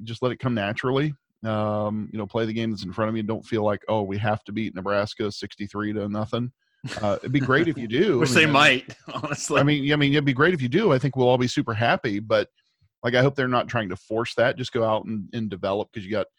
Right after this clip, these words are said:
Speaker 1: there, there's a lot of growth and learning that, that needs to happen in a short period of time. Um, you know, not to mention the fact that these guys have only been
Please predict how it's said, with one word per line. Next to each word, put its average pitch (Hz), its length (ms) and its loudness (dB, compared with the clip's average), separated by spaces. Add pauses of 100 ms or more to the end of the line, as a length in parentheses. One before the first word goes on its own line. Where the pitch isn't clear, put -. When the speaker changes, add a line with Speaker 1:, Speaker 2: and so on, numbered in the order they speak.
(460)
Speaker 1:
there, 120 200 -2
there's 131 200 0
a 123 40 0
lot 117 240 4
of 104 160 -4
growth 110 320 0
and 101 140 -4
learning 107 300 -4
that, 95 120 -8 (320)
that 85 140 -6
needs 104 240 -6
to 101 60 -6
happen 104 420 -4
in 90 80 -6
a 87 60 -6
short 107 400 -4 (100)
period 104 260 -4
of 90 80 -12
time. 107 400 -4 (540)
Um, 95 840 -6
you 123 140 -6
know, 107 100 -4
not 107 200 -4
to 104 40 -6
mention 101 240 -4
the 98 60 -6
fact 98 240 -4
that 90 100 -16
these 101 140 -8
guys 98 320 -2
have 101 120 -6
only 104 200 -4
been 101 340 -2